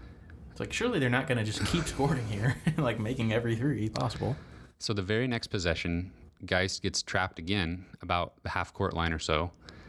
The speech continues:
Speaker 2: and draws the foul. This one kinda sent me over the edge because they had gone, literally gone back and forth now on this trap foul call.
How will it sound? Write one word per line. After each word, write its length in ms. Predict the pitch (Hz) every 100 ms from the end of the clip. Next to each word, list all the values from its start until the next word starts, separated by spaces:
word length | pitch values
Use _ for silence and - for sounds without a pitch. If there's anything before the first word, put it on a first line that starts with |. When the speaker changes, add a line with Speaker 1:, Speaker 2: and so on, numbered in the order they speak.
| - - _
Speaker 2:
and 140 | 98 90
draws 300 | 90 85 82
the 60 | 82
foul. 400 | 90 82 - - - - - - -
This 340 | 90 110 -
one 340 | 113 98 90 87 - - - - - - - - - -
kinda 320 | 101 92 85
sent 280 | - - 101
me 120 | 87
over 160 | 87 87
the 140 | 80
edge 300 | 82 92 101
because 600 | - - 87 85 82 - - - - - - _
they 80 | 104
had 180 | 90 92
gone, 220 | 95 92
literally 360 | 95 107 110 107
gone 240 | 95 90
back 340 | 80 90 101 -
and 120 | 104
forth 540 | - 98 87 - - -
now 360 | - 80 73 73 - - - -
on 120 | 90
this 180 | 85 -
trap 420 | - 98 87 - - -
foul 300 | - 90 85
call. 340 | - 85 -